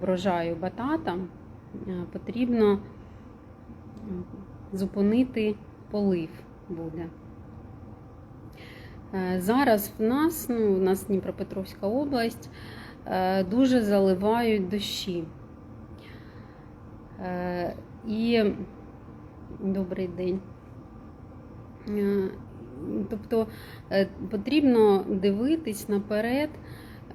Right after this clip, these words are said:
е, по прогнозу, е, і, ну, щоб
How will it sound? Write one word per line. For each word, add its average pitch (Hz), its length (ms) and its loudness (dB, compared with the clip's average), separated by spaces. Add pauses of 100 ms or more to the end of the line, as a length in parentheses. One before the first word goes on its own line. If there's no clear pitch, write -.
е, 202 60 2
по 214 260 2
прогнозу, 220 1000 4 (680)
е, 185 280 2
і, 254 400 4
ну, 233 220 6
щоб - 280 -4